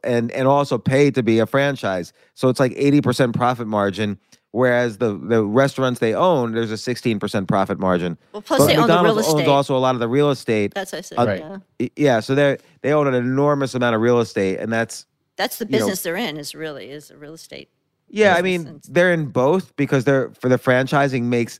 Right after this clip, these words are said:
Speaker 1: eighteen billion a year, but the real estate value, uh, is certainly huge. And so investors, s-, smart investors will try to always analyze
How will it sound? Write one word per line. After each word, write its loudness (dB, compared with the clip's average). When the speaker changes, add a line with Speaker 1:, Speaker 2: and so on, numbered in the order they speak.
Speaker 1:
eighteen 0
billion 2
a 0
year, 0
but 2
the -2
real 2
estate -2
value, 0
uh, 0
is -4
certainly -2
huge. 0
And -6
so 0
investors, 0
s-, -18
smart -2
investors -4
will 0
try -2
to 0
always 0
analyze 0